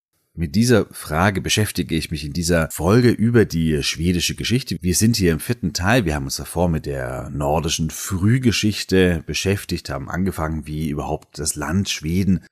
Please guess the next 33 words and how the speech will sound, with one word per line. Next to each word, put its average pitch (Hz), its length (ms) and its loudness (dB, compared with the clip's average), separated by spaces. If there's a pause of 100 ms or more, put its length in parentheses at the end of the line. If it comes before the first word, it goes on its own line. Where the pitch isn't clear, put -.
entstand, 76 760 -2
also 69 140 -2
das, - 120 -6
was 64 160 -12
wir - 220 -12
heute - 500 -2
haben, 95 280 -2
das, - 360 -8
äh, 57 240 -14
wie 71 120 -10
das - 180 -10
geformt 117 640 2
wurde, 95 200 2
geologisch 82 680 0
auch - 180 -2
geformt 90 480 0
wurde, 87 300 0 (500)
und 131 200 2
waren 101 180 6
dann 98 140 4
in 90 120 4
den 80 120 2
letzten 80 340 -2
zwei 80 560 0 (160)
Sendungen 80 720 0
unterwegs, 80 800 0
in 71 140 -6
der 67 300 -4
Steinzeit, 95 1080 2 (140)
in 73 160 -8
der 69 240 -4
Bronzezeit 87 880 2
und - 360 -8